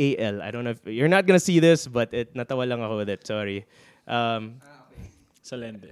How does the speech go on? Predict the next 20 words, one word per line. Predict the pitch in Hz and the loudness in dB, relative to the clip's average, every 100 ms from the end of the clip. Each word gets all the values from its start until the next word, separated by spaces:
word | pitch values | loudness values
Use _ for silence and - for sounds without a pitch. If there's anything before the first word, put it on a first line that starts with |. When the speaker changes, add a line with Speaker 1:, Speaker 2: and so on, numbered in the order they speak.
| - | -12
Speaker 1:
um, | 127 143 151 151 151 | -4 -2 0 0 0
but | 175 | 2
anyway, | 196 190 143 135 | 2 4 4 4
going | 147 151 | 2 2
back, | 123 104 - | 0 -2 -4
going | 110 117 | -6 -6
back. | 110 101 - - - _ | -6 -8 -10 -20 -20 _
Hub | 143 147 | 0 2
can | 160 143 | 2 2
cut | 135 120 | 0 -2
this | 113 | -6
out. | 92 98 - 170 135 - | -8 -12 -14 -20 -20 -2
Um, | 127 127 120 120 - - - - - - - - - | 2 2 0 -6 -10 -12 -12 -14 -20 -20 -20 -20 -8
si | - 190 185 | 0 2 4
Will, | 180 185 202 151 147 165 - _ _ - - - - _ _ - 302 285 | 4 4 6 4 0 -6 -14 _ _ -20 -20 -18 -18 _ _ -20 -18 -4
Will, | 143 165 170 160 156 | 4 8 8 6 2
Will | 151 156 160 160 147 | -2 0 2 2 2
was | 131 131 | 0 -2
someone | - 127 127 120 120 | -4 -6 -4 -4 -4
na | 117 117 113 | -6 -6 -6